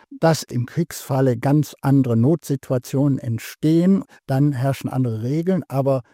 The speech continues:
nach der derzeitigen Zeitschiene zweitausendfünf A zweiundfünfzig Trasse, angedacht durch den Düsseldorfer Landtag, zweitausendsiebzehn die Studie, jetzt sind wir schon acht Jahre weiter, fünfundzwanzig.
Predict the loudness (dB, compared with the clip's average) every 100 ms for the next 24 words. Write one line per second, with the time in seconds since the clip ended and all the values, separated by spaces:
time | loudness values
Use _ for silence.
0 | _ _ -2 -2 0 -4 -4 -2 0 0
1 | 0 0 2 0 0 0 0 -2 0 0
2 | 0 0 0 2 0 2 0 0 0 0
3 | -6 -10 -4 -4 -2 -2 0 0 0 -2
4 | -2 -8 -6 -2 -2 0 -2 -4 -16 -20
5 | -4 2 2 2 2 0 0 -6 -4 0
6 | 2 2 0 -6 -2 -2 -2 -2 -2 0
7 | 0 0 -4 -4 -4 -2 -2 -2 -2 -2
8 | -4 -6 -4 -2 0 -2 -2 -2 2 2
9 | 2 -4 -4 -4 -2 -2 -4 -4 -6 -4
10 | -2 -2 -2 -2 -2 -4 0 0 0 -2
11 | 0 0 -4